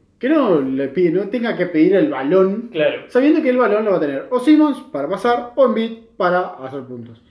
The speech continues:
Speaker 2: Está buenísimo también por esos partidos donde se apaga Covington, lo traes a Miles Bridges del banco.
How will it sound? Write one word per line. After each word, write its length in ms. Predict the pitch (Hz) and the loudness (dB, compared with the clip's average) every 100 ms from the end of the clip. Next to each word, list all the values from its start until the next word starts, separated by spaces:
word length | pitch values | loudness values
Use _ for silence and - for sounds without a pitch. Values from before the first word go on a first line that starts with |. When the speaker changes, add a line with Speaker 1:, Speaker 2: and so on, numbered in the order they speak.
| _ _ _ _ _ _ _ _ _ | _ _ _ _ _ _ _ _ _
Speaker 2:
Está 340 | 269 233 277 | -6 0 2
buenísimo 380 | 285 285 277 285 | 2 0 -4 -4
también 340 | 262 254 247 208 | -4 -6 -8 0
por 380 | 233 233 233 - | 4 4 2 0
esos 260 | 220 214 185 | -2 -2 -4
partidos 400 | 180 180 208 180 | -4 -2 -4 -4
donde 240 | 175 165 | -6 -8
se 160 | 147 - | -8 -6
apaga 460 | 139 208 214 175 - | 0 2 4 2 0
Covington, 720 | 254 254 208 185 143 - - _ _ _ _ | -2 -2 -2 -2 -4 -8 -20 _ _ _ _
lo 180 | 160 160 | -4 -2
traes 320 | 165 180 185 | 0 0 -2
a 60 | 170 | -6
Miles 200 | 165 170 | -8 -8
Bridges 340 | 175 170 151 | -10 -10 -10
del 140 | 143 | -12
banco. 320 | 123 101 - | -14 -16 -20